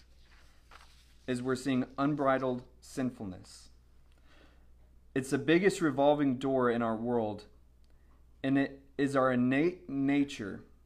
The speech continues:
to go back to deep-dished, entitled sinfulness.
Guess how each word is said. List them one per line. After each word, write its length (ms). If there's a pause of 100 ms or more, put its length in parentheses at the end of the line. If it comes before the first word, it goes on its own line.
(160)
to 120
go 200
back 360
to 80
deep-dished, 1200 (540)
entitled 720 (140)
sinfulness. 840